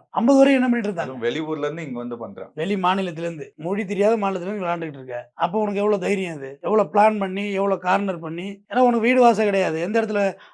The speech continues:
Speaker 1: ஆளுங்க சேர்றாங்கிறத வாட்ச் பண்ணிடுறது,
Speaker 2: ம்.
Speaker 1: வாட்ச் பண்ணிட்டு எடுத்துட்டு போறது. சி சி டி வில இருக்கே, அவனோட வீடியோ எல்லாம் இருக்கே, ஃபுட்டேஜ்ல இருக்கு.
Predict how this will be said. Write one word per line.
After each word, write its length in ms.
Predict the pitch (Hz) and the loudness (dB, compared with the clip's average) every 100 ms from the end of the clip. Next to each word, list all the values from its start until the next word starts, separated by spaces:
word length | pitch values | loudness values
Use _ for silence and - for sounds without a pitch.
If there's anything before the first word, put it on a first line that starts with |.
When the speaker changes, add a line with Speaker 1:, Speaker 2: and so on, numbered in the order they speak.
| - | 0
Speaker 1:
ஆளுங்க 300 | 180 220 208 | 4 4 4
சேர்றாங்கிறத 540 | 170 196 190 185 196 | 2 0 0 -2 -2
வாட்ச் 260 | 202 170 160 | -2 -4 -6
பண்ணிடுறது, 420 | 165 147 135 131 - _ _ | -8 -8 -10 -16 -20 _ _
Speaker 2:
ம். 120 | _ | _
Speaker 1:
வாட்ச் 220 | 277 277 | 4 4
பண்ணிட்டு 200 | 214 220 | 4 -2
எடுத்துட்டு 360 | 214 185 175 165 | -2 -2 -4 -4
போறது. 60 | |
சி 200 | 156 240 | -4 -2
சி 120 | 247 269 | 0 0
டி 120 | 277 | 2
வில 80 | 285 | 2
இருக்கே, 320 | 277 233 233 | 2 4 2
அவனோட 160 | 185 | 2
வீடியோ 220 | 180 214 220 | -4 -2 -2
எல்லாம் 160 | 208 | -4
இருக்கே, 280 | 185 185 127 - _ _ - | -6 -12 -16 -16 _ _ -10
ஃபுட்டேஜ்ல 340 | 180 233 208 | 2 2 2
இருக்கு. 360 | 180 143 120 104 | -4 -8 -14 -20